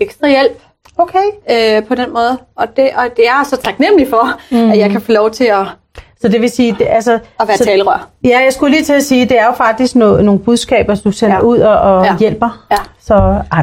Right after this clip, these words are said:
Speaker 2: det, det må vi da lige have dig ind igen, så vi kan lige
Speaker 1: <laughs>
Speaker 2: snakke,
Speaker 1: Ja.
Speaker 2: øh, lidt mere om det. Det kunne
Speaker 1: Nemlig.
Speaker 2: være spændende.
Speaker 1: Ja.
Speaker 2: Så.
Speaker 1: Så
Speaker 2: Og det skal lige siges til jer derude, at jeg har tilmeldt mig et kursus hos Sol, og
Speaker 1: Ja.
Speaker 2: vi skal nok smide det på,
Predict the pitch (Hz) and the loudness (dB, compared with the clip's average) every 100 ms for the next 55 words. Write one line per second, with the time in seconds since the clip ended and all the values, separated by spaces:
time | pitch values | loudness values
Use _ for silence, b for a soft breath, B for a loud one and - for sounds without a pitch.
0 | 151 226 262 254 285 359 302 254 220 208 | -2 0 0 0 2 2 2 0 2 2
1 | 294 302 262 262 285 254 269 320 294 370 | 2 2 2 0 0 0 0 0 2 2
2 | 480 508 254 415 277 247 359 - B B | 2 0 0 0 0 0 -2 -4 B B
3 | B B 226 254 233 240 240 220 247 247 | B B 0 2 2 0 2 2 2 2
4 | 247 254 - - - 294 226 214 220 214 | 2 0 -8 -4 -2 2 2 0 0 2
5 | 262 208 214 - 226 208 208 B B - | 2 -2 -8 -6 -2 -2 -4 B B 0
6 | 254 339 320 349 339 349 - 277 247 339 | 0 2 2 2 0 -2 0 2 2 2
7 | 302 285 294 240 233 - 254 285 294 339 | 2 2 2 2 0 0 0 0 0 2
8 | 370 349 - 240 226 - - 220 262 277 | 4 4 2 -2 -2 -6 -6 -4 0 0
9 | 294 320 - - - 269 - - 285 285 | 0 -2 -2 -12 -4 -2 0 2 0 -4
10 | - - 247 226 220 208 B B B B | -8 -2 0 2 2 0 B B B B
11 | - 247 269 247 - 330 277 233 269 285 | -4 -2 2 0 0 0 0 0 0 -2